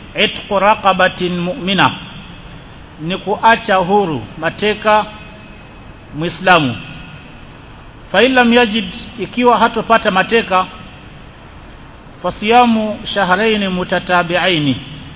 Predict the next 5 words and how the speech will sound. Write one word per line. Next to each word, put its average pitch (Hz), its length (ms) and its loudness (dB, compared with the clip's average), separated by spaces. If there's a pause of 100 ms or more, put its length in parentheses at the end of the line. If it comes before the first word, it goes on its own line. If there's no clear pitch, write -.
(360)
ni 175 120 -6
afunge 233 840 2 (680)
miezi 202 400 0
miwili 220 640 0 (280)
mfululizo. 190 640 0